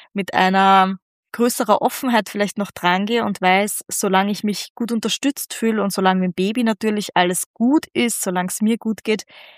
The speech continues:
werde ich auf der anderen Seite stärker und weiser hervortreten. Und das habe ich auch jetzt noch mal mehr lernen dürfen durch diese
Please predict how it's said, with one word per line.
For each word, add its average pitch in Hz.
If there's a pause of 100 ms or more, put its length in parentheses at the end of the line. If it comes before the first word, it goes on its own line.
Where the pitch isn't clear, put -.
(200)
werde 202
ich 220
auf 202
der -
anderen 196
Seite 240 (540)
stärker 202
und 180
weiser 170
hervortreten. 170 (580)
Und 196
das 208
habe 208
ich -
auch 196
jetzt 226
noch 220
mal 202
mehr 185
lernen 180
dürfen 185
durch 180
diese 180